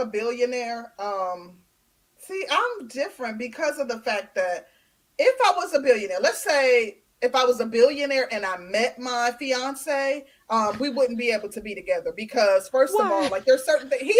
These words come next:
Speaker 1: ain't gonna tolerate that. Like, if, if I were a billionaire, like, he's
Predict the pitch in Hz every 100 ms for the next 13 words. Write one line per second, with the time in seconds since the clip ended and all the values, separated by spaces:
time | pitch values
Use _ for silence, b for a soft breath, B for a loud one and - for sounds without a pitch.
0 | 466 330 311 233 247 302 226 196 196 175
1 | 214 226 214 B B B - 370 403 330
2 | 349 415 494 359 294 233 277 311 311 311
3 | 277 262 392 453